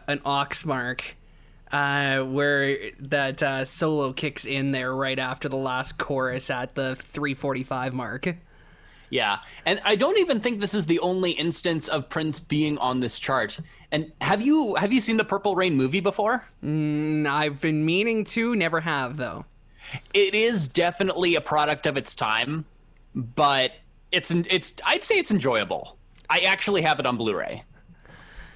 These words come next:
Speaker 1: For sure. Uh, and then Stevie Wonder's I Just Called to Say I Love You in at two.
Speaker 2: Oh, Stevie Wonder. And that one was at number one.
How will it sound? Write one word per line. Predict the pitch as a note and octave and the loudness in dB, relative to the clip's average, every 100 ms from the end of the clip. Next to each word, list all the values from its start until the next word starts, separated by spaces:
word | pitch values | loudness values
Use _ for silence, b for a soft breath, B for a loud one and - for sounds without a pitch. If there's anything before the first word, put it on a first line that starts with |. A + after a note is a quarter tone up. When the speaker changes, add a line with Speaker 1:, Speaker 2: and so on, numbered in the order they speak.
| B B | B B
Speaker 1:
For | - B2 | -6 -4
sure. | C3 - D#3 C3+ | -2 0 2 2
Uh, | B2+ C#3 C#3+ C#3+ C#3+ C#3 | 0 0 0 0 0 0
and | D3 D#3+ | 0 2
then | D#3 D#3 D#3 D3+ | 2 2 0 0
Stevie | - - G3+ F#3+ | -2 -4 -2 -2
Wonder's | F3 F3 G3 F3+ D3+ | 0 0 0 0 2
I | D#3+ | 0
Just | D#3+ - | 0 -2
Called | E3 D3+ | -2 0
to | |
Say | - D#3+ | 0 2
I | |
Love | D3 D#3+ | 2 0
You | D#3+ | 0
in | C3 D#3+ | 0 0
at | C#3+ - - | -2 -4 -6
two. | A3 F3 - - - - _ - - - A#2 | -4 -4 -8 -20 -20 -20 _ -20 -20 -12 -4
Speaker 2:
Oh, | A2 A2+ A2 | 0 0 0
Stevie | - A2+ A2 | -2 -2 0
Wonder. | G#2 G#2 G#2+ G2+ B B | 0 0 0 -2 B B
And | D#3+ | 0
that | F#3+ F#3+ | 0 0
one | E3+ F#3+ E3 | 2 2 2
was | F3+ F#3+ E3+ | 2 2 0
at | D#3 | -2
number | E3+ D#3+ D3+ | 0 0 0
one. | D#3 C#3 C#3+ C#3 | 0 2 2 0